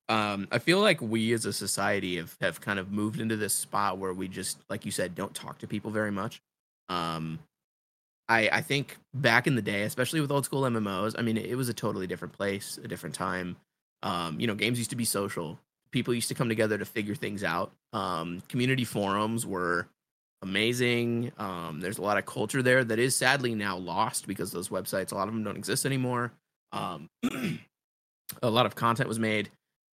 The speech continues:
uh, just for the love of the game. And now I think that, you know, that as a side point, I,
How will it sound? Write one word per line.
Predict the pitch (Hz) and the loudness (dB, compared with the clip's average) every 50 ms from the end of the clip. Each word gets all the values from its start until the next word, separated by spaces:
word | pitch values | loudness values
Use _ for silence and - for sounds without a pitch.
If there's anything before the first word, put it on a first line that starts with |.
| _ - | _ 0
uh, | 98 92 90 85 85 87 80 73 - - | 0 2 2 0 0 0 0 -2 -2 -2
just | 113 - 147 - | 0 0 0 2
for | - 143 | 2 2
the | 123 120 | 4 6
love | 120 123 117 | 6 6 4
of | 117 | 4
the | 107 | 0
game. | 104 107 113 113 82 - - - _ _ _ _ _ _ _ _ - | 0 0 0 0 0 -4 -8 -14 _ _ _ _ _ _ _ _ -4
And | 110 104 104 98 101 101 | -2 0 0 0 0 0
now | 104 107 107 110 107 107 107 104 104 104 | 2 2 2 2 2 2 2 2 2 2
I | 101 101 | 0 0
think | - - 104 101 101 - | 0 -2 -2 -2 -2 -2
that, | 101 95 90 85 - - | 0 0 0 0 -4 -6
you | 135 107 | -4 -4
know, | 85 80 - - _ _ _ _ - | -4 -4 -6 -10 _ _ _ _ 2
that | 135 110 | 2 4
as | 107 123 123 | 4 4 2
a | 117 | 2
side | - 202 190 170 147 127 | 6 8 8 8 8 6
point, | - 123 110 98 98 - - | 2 -4 -4 -4 -4 -2 0
I, | 110 113 | 0 0